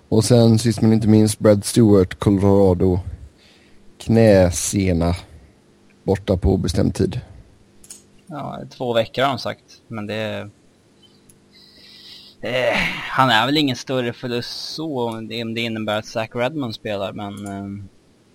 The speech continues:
Speaker 2: ja, det innebär ju att Nate Gennon måste spela vänsterback också. Det, att ha en kille som kanske ska spela ett andra backpar i A H L på högersidan, att han spelar på ett vänsterbackpar i N H L, det blir,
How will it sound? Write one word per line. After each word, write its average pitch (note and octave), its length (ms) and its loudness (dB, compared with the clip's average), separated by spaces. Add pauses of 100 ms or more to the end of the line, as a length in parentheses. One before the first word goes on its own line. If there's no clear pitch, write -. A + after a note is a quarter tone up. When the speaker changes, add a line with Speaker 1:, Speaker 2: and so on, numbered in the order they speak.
(520)
Speaker 2:
ja, G2+ 360 -12
det B2 100 -10
innebär A2+ 440 -6
ju B2+ 60 -2
att - 140 -10
Nate A2+ 280 -10
Gennon A#2+ 340 -6
måste G#2 200 -12
spela G2+ 220 -8
vänsterback G2+ 680 -10
också. F2+ 540 -16
Det, F2+ 380 -12 (840)
att - 100 -18
ha G#2+ 160 0
en A2 160 -4 (920)
kille A2+ 260 -6
som A2 100 -12
kanske G#2+ 240 -6
ska - 80 -14
spela G#2 220 -6
ett G#2+ 60 -4
andra G#2+ 260 -6
backpar A#2+ 440 -2
i G#2 80 -4
A A2+ 240 0
H A2 180 -2
L F2+ 280 -4
på G#2+ 80 -10
högersidan, G2 600 -8
att F#2 80 -14
han G2 120 -12
spelar G2 220 -12
på F#2+ 80 -10
ett F#2+ 60 -10
vänsterbackpar G2 800 -10
i F#2 340 -10
N G#2 200 -10
H F#2 80 -12
L, E2+ 220 -12
det F2 80 -18
blir, F2 280 -12